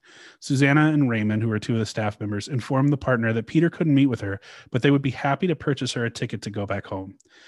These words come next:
The lady insisted that there was no need for her to go back home because there was no one left that she associated with. All of her family and friends believed she was crazy to pick up and leave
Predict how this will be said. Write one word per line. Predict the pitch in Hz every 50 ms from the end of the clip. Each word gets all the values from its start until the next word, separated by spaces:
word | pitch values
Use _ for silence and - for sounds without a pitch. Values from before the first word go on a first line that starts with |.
| - _ _
The | - 123 120
lady | 127 135 143 185 180
insisted | 170 160 - - - - - - - 104 101 101 107
that | 107 107
there | 123 113
was | 113 113 117
no | 117 120 123
need | 123 123 120 117 117
for | - 117
her | 101 113 107
to | 110
go | 101 110 110 113
back | 123 - 110 107 107 -
home | - - 104 92 92 98 104 - - - - _ _
because | - 120 127 113
there | 117 117
was | 117 110 -
no | 120 113 123 123 127
one | 131 123 120
left | 117 113 110 110 -
that | 113 107
she | - - 110 104 - - _
associated | - 104 - 113 101 - - 107 95 95 92 87 -
with. | 98 95 - - _ _ _ - - _ _ _ _ _ _ -
All | 135 135 147
of | 160 151
her | 170
family | 151 - 151 135 127 123 120
and | 117 110
friends | - 117 107 107 98
believed | - 113 107 107 101 -
she | - - 113
was | 101 - -
crazy | - - - 123 123 120 139
to | 139 127
pick | - - 127 -
up | 123 - 127
and | 113 110
leave | 110 113 117 117